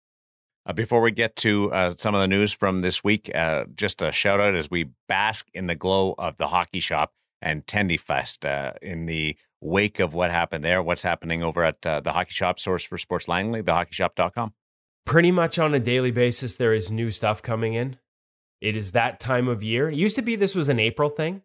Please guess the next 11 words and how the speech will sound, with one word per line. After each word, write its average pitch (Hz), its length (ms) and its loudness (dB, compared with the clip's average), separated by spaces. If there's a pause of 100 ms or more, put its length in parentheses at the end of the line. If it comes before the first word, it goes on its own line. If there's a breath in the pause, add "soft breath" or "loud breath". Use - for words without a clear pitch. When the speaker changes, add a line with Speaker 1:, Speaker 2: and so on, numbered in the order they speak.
(100)
Speaker 2:
You 131 80 -2
know, 139 100 4
new 123 220 0
products 135 420 0
would 139 160 -2
launch 131 460 0
all 123 260 4
the 123 120 -2
time. 131 440 0 (380)
Well, 120 320 2 (220)
it's, 117 300 -2